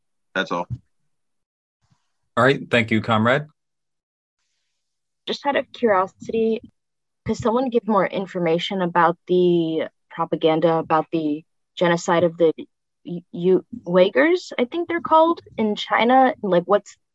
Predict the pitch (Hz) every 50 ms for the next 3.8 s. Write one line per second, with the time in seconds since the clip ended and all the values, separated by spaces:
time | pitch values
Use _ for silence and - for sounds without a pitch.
0 | _ _ - 185 165 160 170 190 220 240 247 240 233 233 220 220 208 - - 208
1 | - - 202 196 190 196 180 - 190 185 175 165 160 - - _ - - - _
2 | _ _ _ _ _ _ _ _ - - - - 190 180 180 175 175 165 - -
3 | 151 151 170 - - 139 - - - 160 147 139 135 165 175 175